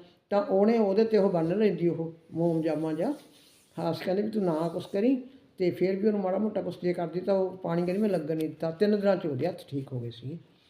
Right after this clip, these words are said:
ਇਹ ਪਤਾ ਨਹੀਂ ਕਾਹਤੋਂ ਹੋ ਜਾਂਦੀ ਹੈ ਤੇ ਕੀ, ਕਿਉਂ ਹੋਈ ਸੀ, ਇਹ ਨਹੀਂ ਸਾਨੂੰ ਪਤਾ। ਤੇ ਜੇ ਇਹਨੂੰ ਚੀਗਾ ਕਹਿੰਦੇ, ਜੇ ਕਿਸੇ ਚੀਗਾ ਪੈ ਜਾਣ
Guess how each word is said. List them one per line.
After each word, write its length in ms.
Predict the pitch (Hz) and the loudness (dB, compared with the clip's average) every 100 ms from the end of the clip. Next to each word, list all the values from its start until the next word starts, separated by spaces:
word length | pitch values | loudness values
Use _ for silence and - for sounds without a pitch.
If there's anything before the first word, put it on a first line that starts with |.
| _ - | _ -2
ਇਹ 100 | 220 | 0
ਪਤਾ 280 | - 214 214 | 2 2 2
ਨਹੀਂ 100 | 214 | 2
ਕਾਹਤੋਂ 400 | 196 165 233 226 | 2 2 2 0
ਹੋ 120 | 165 | 0
ਜਾਂਦੀ 400 | 147 143 180 254 | -2 0 2 0
ਹੈ 100 | 240 - - - - - | 0 -6 -16 -20 -20 -2
ਤੇ 240 | 190 175 170 - - 302 - | 2 2 -2 -10 -12 -12 -4
ਕੀ, 220 | 196 208 - - - | -2 -2 -4 -10 2
ਕਿਉਂ 240 | 202 196 | 4 6
ਹੋਈ 180 | 180 151 | 4 2
ਸੀ, 160 | - 202 | 4 4
ਇਹ 80 | 202 | 6
ਨਹੀਂ 100 | 202 | 4
ਸਾਨੂੰ 260 | 170 151 | 0 -2
ਪਤਾ। 300 | 156 196 226 220 - - - - | -2 -2 -2 -4 -8 -20 -6 4
ਤੇ 120 | 196 | 4
ਜੇ 220 | 147 175 - 202 | 6 2 2 2
ਇਹਨੂੰ 160 | 220 | 2
ਚੀਗਾ 320 | 220 202 240 | 4 4 4
ਕਹਿੰਦੇ, 300 | 240 165 202 | 4 2 0
ਜੇ 180 | 202 208 | 4 2
ਕਿਸੇ 180 | 202 226 | 4 0
ਚੀਗਾ 400 | 220 196 208 220 | 0 -2 -2 -2
ਪੈ 200 | 202 147 | 0 0
ਜਾਣ 300 | 143 233 | 2 2